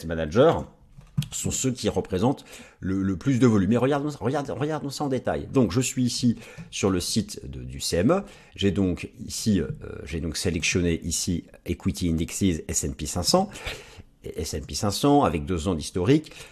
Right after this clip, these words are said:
Vous sa-, vous savez comment ça marche, hein. J'avais fait un tuto dans un Fast and Forex sur le rapport Commitment of Traders.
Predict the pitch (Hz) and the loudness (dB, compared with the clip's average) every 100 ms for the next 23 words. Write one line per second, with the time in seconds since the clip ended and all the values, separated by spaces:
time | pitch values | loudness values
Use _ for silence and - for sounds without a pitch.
0 | - - - - 73 92 82 - 95 98 | -20 -16 -12 -10 -6 -6 -6 -2 2 4
1 | 98 95 95 104 90 - 82 85 82 101 | 4 4 2 0 0 -4 -4 -2 -2 -2
2 | 85 - 87 104 87 57 - 71 78 - | -2 -4 0 2 2 0 -6 -4 -2 -2
3 | - 85 76 85 85 - - 71 76 - | 0 -2 2 4 4 2 -2 -2 -2 -6
4 | - 78 71 71 78 - 120 147 151 | -6 -6 -6 -8 -8 -4 0 2 2